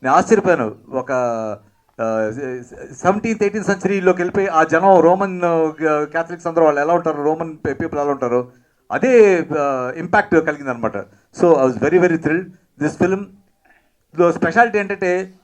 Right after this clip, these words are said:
లార్డ్ జీసస్ క్రైస్ట్, ఆయన మీద ప్రపంచం మొత్తం చాలా సినిమాలు తీసినాయి, ఆయన క్రూసిఫికేషన్ దాకా. కానీ దీంట్లో జాన్ ఏం చేశారంటే ఆయన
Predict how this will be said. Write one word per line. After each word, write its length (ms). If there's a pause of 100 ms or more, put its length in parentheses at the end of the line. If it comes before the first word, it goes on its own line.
(100)
లార్డ్ 320
జీసస్ 320
క్రైస్ట్, 500 (340)
ఆయన 140
మీద 140 (580)
ప్రపంచం 360
మొత్తం 420 (120)
చాలా 180
సినిమాలు 300
తీసినాయి, 360 (440)
ఆయన 180
క్రూసిఫికేషన్ 680
దాకా. 300 (460)
కానీ 460 (460)
దీంట్లో 400
జాన్ 320
ఏం 160
చేశారంటే 600 (380)
ఆయన 280